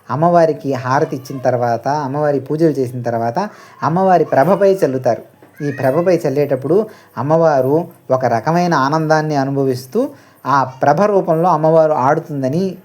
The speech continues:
జ-, జనాల నమ్మిక. అసలు ఇది చూడడానికి రెండు కళ్ళు సరిపోవు.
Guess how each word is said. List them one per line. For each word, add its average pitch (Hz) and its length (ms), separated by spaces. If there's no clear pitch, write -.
జ-, 131 360
జనాల 135 320
నమ్మిక. 127 300
అసలు 135 260
ఇది 139 300
చూడడానికి 147 400
రెండు 127 200
కళ్ళు 131 260
సరిపోవు. 120 440